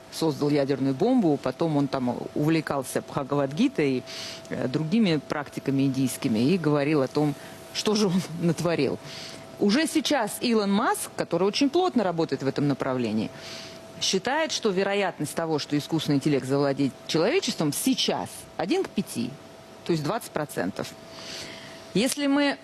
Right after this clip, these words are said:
видим, к чему это всё идёт, тот же Илон Маск, он чипировал некую свинью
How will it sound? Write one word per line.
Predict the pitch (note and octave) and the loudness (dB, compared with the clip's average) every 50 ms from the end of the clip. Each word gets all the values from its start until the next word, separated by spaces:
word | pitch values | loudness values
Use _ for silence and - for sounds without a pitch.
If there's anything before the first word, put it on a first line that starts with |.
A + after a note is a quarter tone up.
| - - - - - - - - - - - - - - - - - - - - - - - - | -14 -20 -20 -20 -20 -20 -20 -20 -20 -18 -18 -18 -18 -18 -20 -18 -18 -16 -16 -16 -18 -18 -12 -8
видим, | E3+ D#3+ F3 B3+ C4+ G3 E3+ G#3 F#3+ | -2 2 2 4 4 4 4 2 2
к | D#3+ - | 0 0
чему | - - G#3+ G3+ G#3+ G#3 | 0 2 4 4 4 4
это | F#3 F3+ - | 2 0 -2
всё | - - G3 F#3+ G3+ | 0 2 4 4 4
идёт, | G3 D4+ G4+ A4+ - - - - - - - - - - - - - - - | 4 4 4 2 2 -2 -10 -14 -16 -16 -18 -18 -18 -18 -18 -18 -18 -6 -2
тот | C4+ E4+ D#4+ | 0 0 2
же | C#4+ D4+ C#4+ | 4 4 6
Илон | C4+ C4 A#3 G#3+ | 6 6 6 6
Маск, | F3+ D#3+ C#3 C3+ - - - - | 6 4 2 0 -2 -4 -2 0
он | G#3+ C4 C#4 - | 2 2 2 2
чипировал | - - G3+ - - A3+ C4+ C4 A#3+ G#3 G3 E3+ D#3 D3 - - - - - - - - - | 0 -2 -2 0 0 2 2 2 2 2 2 2 0 0 -4 -10 -20 -20 -20 -20 -20 -6 -2
некую | - F#3+ B3 - A#3+ A3+ F#3 | 0 0 2 2 4 2 2
свинью | - - - F3+ F#3+ F3+ D#3+ D3 C3+ C3+ A#2 | 2 2 4 4 4 4 4 4 2 2 0